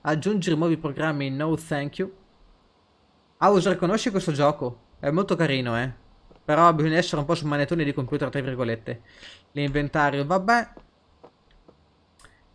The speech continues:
Eh, niente, io dovrei comprare il coso, allora, il dissipatore qua. D'altronde,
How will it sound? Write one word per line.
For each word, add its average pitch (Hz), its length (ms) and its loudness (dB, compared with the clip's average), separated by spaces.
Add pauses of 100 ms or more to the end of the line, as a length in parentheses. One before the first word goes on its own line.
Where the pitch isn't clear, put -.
Eh, 156 160 2
niente, 175 300 0
io 135 720 4
dovrei 147 260 0
comprare 160 500 2
il 131 120 -2
coso, 190 360 -2
allora, 131 220 0
il 135 80 -4
dissipatore 160 640 -2
qua. 117 320 -8
D'altronde, 165 560 -6